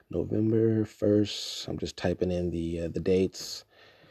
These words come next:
Uh, November first to November thirtieth. Um, so yeah, so, you know, I, I sold a hundred, hundred and eight items.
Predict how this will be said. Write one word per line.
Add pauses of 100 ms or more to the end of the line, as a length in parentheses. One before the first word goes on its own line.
(540)
Uh,
November
first
to
November
thirtieth. (760)
Um, (1700)
so
yeah,
so, (640)
you
know, (460)
I, (120)
I
sold
a
hundred, (180)
hundred
and (140)
eight (120)
items.